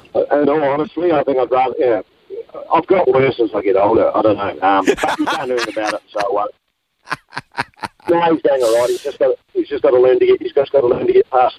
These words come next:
Speaker 1: thirty, and, um, and, um, o-, opening the batting this time of the year, I mean, um, it's, it's good experience, and,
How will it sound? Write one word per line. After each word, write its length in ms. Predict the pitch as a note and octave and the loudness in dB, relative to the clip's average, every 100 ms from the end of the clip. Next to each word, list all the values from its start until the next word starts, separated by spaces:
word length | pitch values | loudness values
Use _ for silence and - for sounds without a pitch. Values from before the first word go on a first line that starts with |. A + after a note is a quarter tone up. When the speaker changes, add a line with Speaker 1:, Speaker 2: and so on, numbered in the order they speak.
| - | 0
Speaker 1:
thirty, 320 | C#3+ E3 E3 | 4 6 4
and, 220 | C3 A#2+ _ - | 2 -4 _ -6
um, 380 | C3 C3 B2+ - - _ - | 0 2 0 -4 -10 _ 2
and, 300 | B2+ B2+ B2 | 2 4 4
um, 360 | B2 A#2+ A#2+ - | 4 0 -2 -4
o-, 240 | G3+ A#3 | -2 0
opening 180 | G#3 D#3+ | 2 2
the 60 | B2+ | 2
batting 280 | C3+ C#3 B2+ | 2 2 0
this 120 | B2 | -2
time 180 | C3+ A#2 | 0 -2
of 60 | |
the 60 | A#2 | 0
year, 180 | D3+ D3 | 2 2
I 60 | |
mean, 200 | B2 A#2 G#2 _ | 2 -2 -4 _
um, 280 | A#2+ A#2 - | -2 -2 -4
it's, 120 | - | -6
it's 220 | - - - | -4 -4 -2
good 160 | C3+ | -2
experience, 480 | - - C3 C#3+ - B2+ | -2 -2 2 2 0 0
and, 180 | A2+ | 0